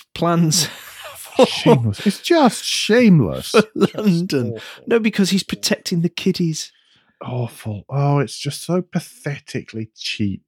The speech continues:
Speaker 2: I'm
Speaker 1: <sighs> Well,
Speaker 2: sorry.
Speaker 1: they all are, aren't they? I mean,
Speaker 2: They all are. And they all are. That's not a political party thing. That's just a general British politicians looking for favour.
Speaker 1: Khan has asked Transport for London to consult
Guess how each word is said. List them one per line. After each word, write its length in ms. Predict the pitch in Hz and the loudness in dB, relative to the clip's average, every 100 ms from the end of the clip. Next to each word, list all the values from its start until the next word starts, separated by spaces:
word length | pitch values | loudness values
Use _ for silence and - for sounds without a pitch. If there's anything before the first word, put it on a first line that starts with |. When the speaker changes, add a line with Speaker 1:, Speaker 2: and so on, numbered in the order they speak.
| _ - | _ -12
Speaker 2:
I'm 120 | - 117 | -6 -4
Speaker 1:
<sighs> 20 | |
Well, 80 | 113 | -4
Speaker 2:
sorry. 300 | - 90 175 | -4 -2 0
Speaker 1:
they 180 | 107 | 0
all 220 | 98 90 80 | 0 0 -2
are, 160 | 82 | -6
aren't 180 | 80 80 | -6 -8
they? 160 | 80 78 | -10 -8
I 60 | 92 | -8
mean, 180 | 90 175 | -6 2
Speaker 2:
They 160 | 147 | 6
all 240 | 143 135 127 | 6 6 4
are. 80 | - | 4
And 160 | 156 | 6
they 120 | 170 170 | 8 8
all 180 | 160 | 8
are. 140 | 131 117 | 4 0
That's 240 | 120 - | -4 -2
not 240 | 135 147 143 | 2 2 2
a 60 | |
political 500 | 143 139 127 113 120 | 0 -2 -2 -2 -4
party 360 | 117 117 104 104 | -2 -2 -2 -2
thing. 280 | 107 101 101 | -2 -2 -4
That's 220 | 98 - | -10 -8
just 260 | 110 101 | -8 -8
a 40 | 95 | -10
general 680 | 92 90 113 95 95 95 90 | -8 0 0 0 -2 -2 -2
British 600 | 85 - 101 - 95 - _ | -6 -4 -4 -2 -6 -6 _
politicians 720 | - 110 92 - 98 95 90 - | -6 -4 -4 -6 -6 -4 -4 -6
looking 180 | 95 90 | -6 -8
for 140 | - | -8
favour. 560 | - 76 73 - 73 - - _ _ - | -12 -10 -10 -10 -12 -14 -20 _ _ -2
Speaker 1:
Khan 300 | 165 175 160 | 2 4 4
has 240 | 151 139 - | 2 0 0
asked 380 | 147 139 - - | 0 0 -4 0
Transport 340 | 180 170 147 | 0 2 0
for 100 | - | 2
London 480 | 127 127 117 113 113 | 2 2 2 2 2
to 240 | - 123 110 | 0 0 0
consult 520 | 120 107 - 131 | -2 -2 0 -2